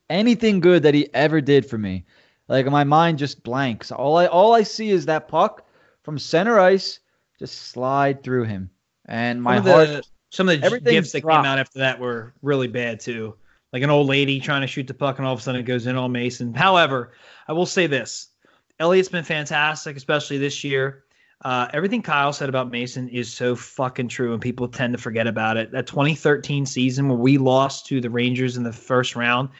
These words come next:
Speaker 2: and the Rangers went on to the Cup, we took 'em to Game Seven. That year, Mason had one of the best Flyers goaltending seasons. I, I said probably since Hextall, Checkmonic. It might have been better than both.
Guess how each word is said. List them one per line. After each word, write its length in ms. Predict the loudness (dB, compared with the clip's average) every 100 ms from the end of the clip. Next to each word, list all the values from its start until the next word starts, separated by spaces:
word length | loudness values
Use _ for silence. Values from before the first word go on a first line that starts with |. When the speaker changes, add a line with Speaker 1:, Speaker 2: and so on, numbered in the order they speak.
| _
Speaker 2:
and 140 | -6 -4
the 40 |
Rangers 320 | 0 0 0
went 140 | 0 0
on 80 | 0
to 100 | -4
the 80 | -10
Cup, 360 | -2 0 0 -4
we 80 | -2
took 180 | -2
'em 80 | -2
to 80 | -2
Game 240 | -2 -4
Seven. 380 | -2 -2 -2 -4 -8 -18 -20 _ -6 2
That 300 | 2 0 -6
year, 280 | -4 -4
Mason 340 | -4 -6 -8 -12
had 320 | -8 -6 -6
one 120 | -6
of 60 | -6
the 80 | -8
best 680 | -10 -4 -2 -2 -8 -20 _ _ _ _
Flyers 760 | -4 2 4 4 2 0 -4
goaltending 600 | -4 -4 -4 -10 -10 -12
seasons. 640 | -12 -12 -12 -12 -12 -14 -18 _ _ _ _ _ -8
I, 160 | -6 -6 -12
I 40 |
said 360 | -14 -6 -6 -6
probably 420 | -2 0 2 0
since 380 | -4 -8 -8 -10
Hextall, 480 | -10 -10 -6 -6 -6
Checkmonic. 540 | -8 -8 -4 -2 -4 -6
It 80 |
might 180 | -10 -8
have 80 | -6
been 140 | -8
better 200 | -6 -6 -6
than 160 | -10
both. 340 | -4 -4 -4